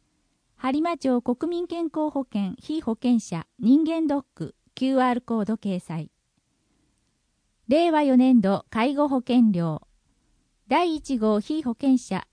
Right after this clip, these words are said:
六十五歳以上の人の保険料は、市町村民税の課税区分、課税非課税、および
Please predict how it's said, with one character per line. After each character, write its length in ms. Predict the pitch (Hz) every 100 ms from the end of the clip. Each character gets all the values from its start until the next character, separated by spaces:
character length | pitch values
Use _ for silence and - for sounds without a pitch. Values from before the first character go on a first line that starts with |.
| -
六 280 | 220 330
十 200 | 330 330
五 120 | 311 311
歳 240 | 294 285
以 40 |
上 200 | 247 254
の 120 | 220 208
人 220 | - 208
の 140 | 196
保 100 | 196
険 300 | 190 269 262
料 240 | 208 196 175
は、 200 | 170 175 _ _ _ _
市 160 | - -
町 220 | 330 349
村 220 | 349 339
民 260 | 339 339 311
税 220 | 247 233
の 260 | 190 185 -
課 200 | 233 226
税 220 | 285 285
区 160 | - 233
分、 260 | 180 156 - _
課 200 | - 233
税 280 | 233 285 277 -
非 120 | -
課 200 | 262 240
税、 260 | 185 160 - _ _ _ -
お 100 | 277
よ 160 | 285 262
び 240 | 226 -